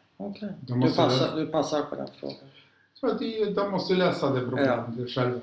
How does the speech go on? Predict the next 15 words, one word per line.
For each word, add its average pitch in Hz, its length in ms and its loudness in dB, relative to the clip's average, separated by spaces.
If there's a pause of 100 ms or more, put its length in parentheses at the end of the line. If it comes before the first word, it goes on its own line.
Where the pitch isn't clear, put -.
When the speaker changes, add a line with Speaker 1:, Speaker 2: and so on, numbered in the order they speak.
(420)
Speaker 1:
Hade 156 260 4
ni 131 140 4
någon 208 180 6
diskussion 175 640 2
i, 156 180 0 (120)
i 143 40 -2
din 170 280 2
familj, 165 520 4
eh, 131 440 0 (140)
att 131 180 -4
någonsin 135 280 -2
åka 120 220 -2
till 120 140 -4
Palestina? 123 720 -2
Nej. 104 160 -8